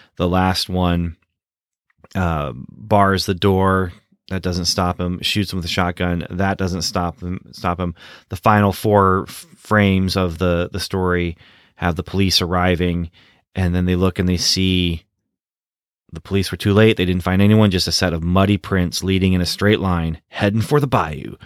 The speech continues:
straight as a string. And then when he just caps off the story by saying, "You know, Alvin Kiefer was never seen again. As the man said, Huber Nagel was hell-bent on revenge when he was done wrong, and so it ended."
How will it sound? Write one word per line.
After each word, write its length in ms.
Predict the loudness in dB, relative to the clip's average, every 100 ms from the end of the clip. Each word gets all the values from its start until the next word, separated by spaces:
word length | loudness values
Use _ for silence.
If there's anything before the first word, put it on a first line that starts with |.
| -12
straight 360 | -4 0 2 2
as 100 | 2
a 80 | 0
string. 560 | 0 -2 -2 -8 -18 _ _ _ _ _ _ _ _ _ -6
And 240 | -4 -2
then 520 | 0 0 0 -2 -4 -10 -4
when 200 | 0 2
he 100 | 2
just 280 | -2 -4 -10 _ _ _ _ -10
caps 300 | -6 -4 -4
off 160 | -4
the 80 | -6
story 260 | -4 0 0
by 80 | 2
saying, 280 | 2 2
"You 100 | 2
know, 120 | 4 4
Alvin 280 | 4 2
Kiefer 320 | -2 -4 -2 -2
was 140 | 0
never 220 | 0 -2
seen 240 | -2 0 0
again. 320 | 2 4 2
As 120 | 0
the 100 | 0
man 320 | 0 0 0
said, 380 | 2 2 2 0
Huber 400 | -2 -2 0 2
Nagel 280 | 2 2 0
was 140 | -2
hell-bent 360 | -4 -2 0 0
on 80 | -2
revenge 600 | 0 2 4 2 -2 -8 -20 -20 -20 _ _ -8
when 120 | -4
he 120 | 0
was 120 | 0
done 240 | 2 4 4
wrong, 600 | 6 6 6 2 -2 -8 _ _ _
and 220 | -2 0 0
so 380 | -2 -4 -8 -8
it 240 | -8 -8 -10
ended." 500 | -10 -10 -10 -12